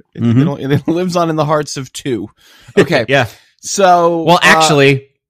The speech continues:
Speaker 2: everyone knows how bad your memory is, so it, it will live on in my heart.
Speaker 1: That's right.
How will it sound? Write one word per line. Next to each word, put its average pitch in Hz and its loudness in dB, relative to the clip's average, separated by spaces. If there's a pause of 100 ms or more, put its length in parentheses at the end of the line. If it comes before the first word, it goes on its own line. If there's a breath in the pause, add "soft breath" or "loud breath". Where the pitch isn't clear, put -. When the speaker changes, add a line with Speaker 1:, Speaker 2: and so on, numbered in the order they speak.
Speaker 2:
everyone 156 2
knows 139 0
how 139 -2
bad 123 0
your 110 -4
memory 113 -2
is, 98 -8 (200 loud breath)
so 208 0
it, 196 0
it 180 -2
will 156 0
live 135 0
on 113 0
in 107 -4
my 95 -6
heart. 87 -8 (240)
Speaker 1:
That's 135 -2
right. 110 -6